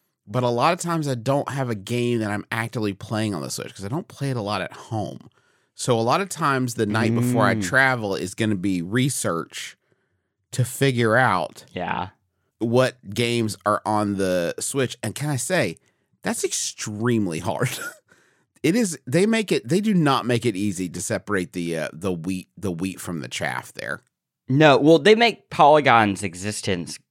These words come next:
Speaker 2: really easy because, you know, by having a store that makes zero sense,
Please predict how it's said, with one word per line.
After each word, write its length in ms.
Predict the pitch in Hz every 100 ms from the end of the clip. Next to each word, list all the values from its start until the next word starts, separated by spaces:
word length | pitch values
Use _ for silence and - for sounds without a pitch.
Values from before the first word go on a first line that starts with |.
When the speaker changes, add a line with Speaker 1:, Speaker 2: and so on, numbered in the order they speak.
| _ _
Speaker 2:
really 880 | 95 98 104 107 98 87 80 - - _ _ _
easy 540 | 85 71 - - - _ _
because, 520 | 127 143 135 117 104
you 140 | -
know, 420 | 117 110 98 73 -
by 220 | 110 107 98
having 360 | 131 143 139
a 80 | 104
store 300 | - 120 110
that 140 | 92
makes 240 | 98 92 -
zero 560 | 90 87 101 107 98
sense, 580 | 92 - 98 139 196 -